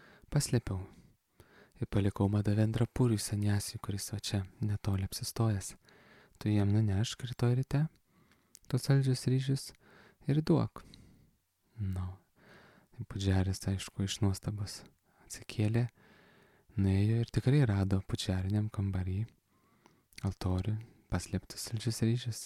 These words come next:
ir nunešė Madhavendra Puri. Ir Madhavendra Puris buvo ekstazijai. Saniasis. Jis buvo Paramahamsa, Utamadikaris, aukščiausio lygio vaišnavas. Kad va, dievybė su juo.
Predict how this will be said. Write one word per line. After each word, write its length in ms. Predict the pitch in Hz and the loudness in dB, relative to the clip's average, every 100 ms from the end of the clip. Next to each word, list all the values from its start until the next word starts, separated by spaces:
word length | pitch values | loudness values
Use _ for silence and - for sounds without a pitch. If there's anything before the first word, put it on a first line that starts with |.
| - | -8
ir 160 | 104 104 | -6 -2
nunešė 540 | 104 101 101 98 107 | 2 4 2 0 0
Madhavendra 580 | 107 107 107 107 110 110 | 0 0 2 2 2 0
Puri. 360 | - 113 113 117 - _ _ _ _ _ _ _ _ _ _ _ - | -2 0 0 0 -6 _ _ _ _ _ _ _ _ _ _ _ -8
Ir 160 | 117 92 | -4 -2
Madhavendra 580 | 95 90 98 98 98 101 | -2 -2 -2 -2 -2 -2
Puris 440 | - 98 101 - | -2 0 -2 -2
buvo 160 | - 107 | 0 0
ekstazijai. 600 | 104 - 110 110 104 92 - _ _ _ _ _ _ _ _ - | 0 -2 0 0 -4 -10 -12 _ _ _ _ _ _ _ _ -8
Saniasis. 680 | - 92 92 98 - - - _ _ _ - _ _ - | -2 0 2 0 -4 -12 -16 _ _ _ -20 _ _ -10
Jis 160 | 107 - | -6 0
buvo 160 | 98 | 0
Paramahamsa, 760 | - 104 107 110 120 127 - 98 | 2 2 2 2 2 2 0 -6
Utamadikaris, 880 | - 101 104 101 101 123 120 107 - | -6 -2 -2 -2 -4 0 0 0 -4
aukščiausio 500 | - - 110 - 113 | -12 -4 -2 -2 -4
lygio 240 | 113 113 113 | -2 -2 -2
vaišnavas. 580 | 117 113 - 110 104 - - - - - - - - | -2 -2 -4 -6 -8 -16 -20 -20 -20 -20 -20 -20 -10
Kad 140 | 101 98 | -4 0
va, 140 | 113 | 2
dievybė 480 | 110 104 113 110 104 | 2 2 2 2 0
su 200 | - 110 | 2 2
juo. 260 | 110 107 | 4 2